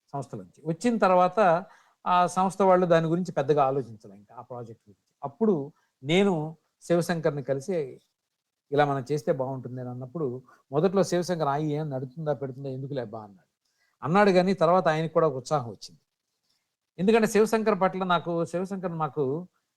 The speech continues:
ఆ, జనసాహితీ సాంస్కృతిక సమాఖ్య ఒక క్లాసులో నాకు పరిచయం తను, ఒక పాఠం చెప్పడానికి వచ్చాడు. ఆ కథని అర్థం చేసుకున్న తీరు, కథను ఎక్స్‌ప్లెయిన్ చేసిన తీరు చూసి, ఆ, నాకు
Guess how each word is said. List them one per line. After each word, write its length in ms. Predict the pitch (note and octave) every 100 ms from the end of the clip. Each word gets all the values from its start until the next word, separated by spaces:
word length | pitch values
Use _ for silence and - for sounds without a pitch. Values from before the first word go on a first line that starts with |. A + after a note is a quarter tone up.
| -
ఆ, 80 | C#3+
జనసాహితీ 640 | C3 D3 F3 F#3+ F#3 F3+ D#3+
సాంస్కృతిక 400 | E3+ C#3 E3 D#3+
సమాఖ్య 380 | D#3+ D#3 D#3+
ఒక 200 | D3 C3+
క్లాసులో 1000 | C#3 C3+ C3 - C#3 E3+ E3+ D3+ C3 C#3+ - -
నాకు 140 | C3 A2+
పరిచయం 360 | A#2 A2 B2
తను, 220 | - _ _ _ _ _ _ B2+
ఒక 80 | A#2+
పాఠం 220 | F3 E3+
చెప్పడానికి 300 | D3+ D3 A#2+
వచ్చాడు. 260 | - G2 _ _ _ _ _ _ _ _ -
ఆ 260 | C3 C3 C#3 -
కథని 280 | C#3 D3+ A3+
అర్థం 440 | E3+ C#3+ D#3 G#3 F#3+
చేసుకున్న 360 | E3+ F3+ D#3
తీరు, 320 | C#3+ D#3 E3+
కథను 280 | F3 D#3 D#3+
ఎక్స్‌ప్లెయిన్ 400 | C#3 - F3+ E3
చేసిన 260 | D3+ - B2
తీరు 420 | C3+ D3 E3 E3+ _ _ _ _ _ _ _ _ _ -
చూసి, 520 | F#3+ F#3+ F3+ D3+ E3 - _ _ _ _ D3+
ఆ, 100 | C#3 C#3 C3+ C3 C3 B2+ B2 A#2+ A#2 A#2+ B2 _ _ _ _ _ _ _ _ _ _ _ _ _ _ _ _ _ _ _
నాకు 500 | C3+ B2 C3 A#2+ A#2